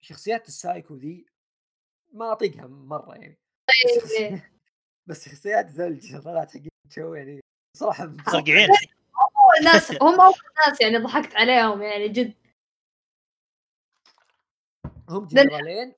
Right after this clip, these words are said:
Speaker 1: ومعهم المستشار حقهم.
Speaker 3: مخطط.
Speaker 2: إيه.
Speaker 1: إيه. أه، جاء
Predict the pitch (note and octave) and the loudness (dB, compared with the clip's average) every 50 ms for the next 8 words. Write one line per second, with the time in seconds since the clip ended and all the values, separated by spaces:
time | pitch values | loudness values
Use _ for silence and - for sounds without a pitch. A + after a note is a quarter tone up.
0 | _ - D#3 D3 D3 C#3+ C#3+ C#3+ C#3+ C#3+ D3+ E3 D#3+ - F#3 F3 D3+ C#3+ C3+ C3 | _ -18 -14 -12 -12 -10 -12 -12 -14 -14 -14 -16 -14 -14 -14 -14 -14 -16 -16 -18
1 | B2+ B2+ B2+ B2+ B2 C#3 - - D3+ - D#3+ - - - D#3 C#3 C3+ - D3 - | -18 -20 -20 -20 -20 -20 -20 -20 -20 -18 -18 -20 -18 -20 -18 -12 -8 -8 -8 -8
2 | - C3 B2 _ _ - _ _ _ _ _ _ _ - - - A#4+ - - - | -10 -16 -16 _ _ -20 _ _ _ _ _ _ _ -6 0 0 0 0 -2 -8
3 | - - - A4+ - _ _ _ _ _ _ _ _ _ _ _ _ _ _ _ | -14 -14 -12 -14 -14 _ _ _ _ _ _ _ _ _ _ _ _ _ _ _
4 | _ G3 E3 D3+ F3+ E3+ D3 C4+ D4 C4+ A#3 - | _ -12 -10 -10 -10 -8 -6 -2 -2 -2 -2 -4